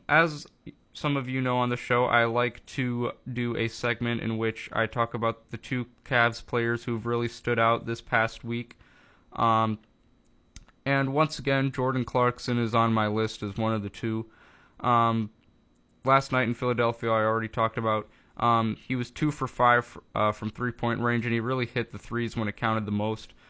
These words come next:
Um, and he was eight for fifteen from the field, nineteen points.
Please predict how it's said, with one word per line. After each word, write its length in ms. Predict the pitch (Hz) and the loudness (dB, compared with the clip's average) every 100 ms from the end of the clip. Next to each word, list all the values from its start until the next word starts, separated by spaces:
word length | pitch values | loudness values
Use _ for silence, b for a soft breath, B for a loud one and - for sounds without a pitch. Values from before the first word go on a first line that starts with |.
| b - | b -2
Um, 320 | 113 110 110 | 2 4 2
and 100 | 117 | 0
he 80 | 113 | -2
was 160 | 110 - | -6 -4
eight 180 | 127 - | -4 -2
for 140 | 123 | -6
fifteen 500 | - 120 - 123 117 | -4 -6 -4 -2 -2
from 160 | 113 113 | -2 -4
the 60 | |
field, 480 | 107 - 113 110 - | -4 -4 -2 -4 -4
nineteen 440 | 113 110 - 117 107 | -2 -2 -2 -4 -4
points. 380 | - 110 110 | -2 -4 -4